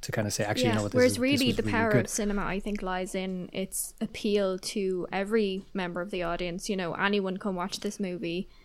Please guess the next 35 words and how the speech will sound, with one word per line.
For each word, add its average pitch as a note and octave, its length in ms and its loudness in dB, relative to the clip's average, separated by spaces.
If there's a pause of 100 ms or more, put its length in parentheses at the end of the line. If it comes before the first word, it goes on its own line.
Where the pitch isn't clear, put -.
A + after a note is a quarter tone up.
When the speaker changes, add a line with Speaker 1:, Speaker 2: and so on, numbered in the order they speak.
(140)
Speaker 2:
and G#3 160 2
understand F3+ 580 0
it, F3 180 2
and F#3+ 100 0
it's F#3+ 200 0
not, F3+ 320 4 (460)
you G#3 120 2
know, E3+ 480 0
Speaker 1:
Mm-hmm. - 140 6
Speaker 2:
trying F3+ 240 0
to - 100 -6
do, F3 240 0
like, F#3 160 -4
an F#3+ 120 -2
arty F#3 400 -2
thing F3 420 -4
of, E3 220 -4 (100)
you F#3 160 -4
know, D3+ 300 -4 (500)
really, F#3 580 0 (760)
like, - 300 -4
loose F#3+ 540 0
concepts - 680 -4
and F3+ 200 -2
things. F3 280 -4
It's, - 180 -10
it's - 300 -6
very F#3 280 0
grounded, F3 540 -2
and E3+ 380 -6
it's F#3 200 -4
something F#3 340 -2
that F3+ 140 -2
everyone F3 480 -4
can F3+ 400 -6